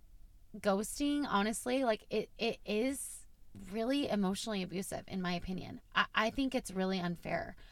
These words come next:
Even though people are at their, their max capacity, I do think some kind of conversation of a simple text to you saying, like, if you find yourself in this position,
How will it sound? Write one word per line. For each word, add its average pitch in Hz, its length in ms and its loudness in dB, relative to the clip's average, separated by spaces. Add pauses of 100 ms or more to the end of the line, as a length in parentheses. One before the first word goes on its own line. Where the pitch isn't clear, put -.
(480)
Even 285 640 2
though 208 280 8
people - 360 -4
are 202 180 6
at 196 200 4
their, 185 580 4 (420)
their 190 240 4
max 185 420 0
capacity, 240 840 2 (440)
I 247 200 4
do 269 400 4
think 220 680 0 (340)
some 240 460 4
kind 208 380 2
of 196 280 0
conversation 190 960 0
of 190 340 0 (480)
a 226 100 2
simple 233 520 2
text - 480 -2
to 262 80 0
you 240 260 2
saying, 185 580 0 (180)
like, 220 160 0
if 190 100 0
you 226 100 -6
find 208 320 6
yourself 208 280 2
in 202 80 2
this 185 160 0
position, 214 680 0